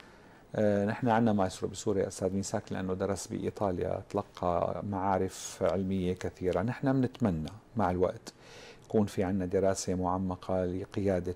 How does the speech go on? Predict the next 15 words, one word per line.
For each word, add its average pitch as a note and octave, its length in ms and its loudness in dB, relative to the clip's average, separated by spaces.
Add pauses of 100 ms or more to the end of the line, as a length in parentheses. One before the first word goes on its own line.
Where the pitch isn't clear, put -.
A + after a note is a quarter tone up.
الفرق، F#2 440 0 (340)
لأنه G#2+ 280 -4
عندنا C3 200 -2
مواهب، G#2+ 520 -2 (840)
مواهب C#3 340 8
في - 160 2
القيادة. G#2 540 2
يعني، F#2+ 220 -6
مجموعة A2+ 440 2 (100)
الأشخاص G2+ 680 0
اليوم A2 220 4
اللي G#2+ 120 4
بيقودوا G#2 320 2
فرق G#2 340 2 (760)
مقنعين، A#2 640 2